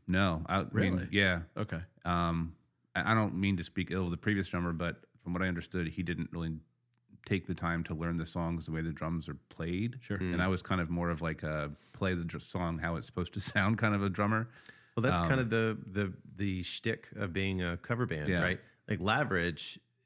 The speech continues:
Speaker 3: did a phenomenal job of sticking to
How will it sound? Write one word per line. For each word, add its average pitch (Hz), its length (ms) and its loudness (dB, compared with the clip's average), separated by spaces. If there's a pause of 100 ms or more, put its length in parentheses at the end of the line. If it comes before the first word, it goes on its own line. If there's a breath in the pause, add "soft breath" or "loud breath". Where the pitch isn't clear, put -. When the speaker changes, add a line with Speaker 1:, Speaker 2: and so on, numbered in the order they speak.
(300)
Speaker 3:
did 107 160 0
a - 20 0
phenomenal 104 480 0
job 78 420 -2
of 95 160 -4
sticking 90 480 -4
to 82 680 -4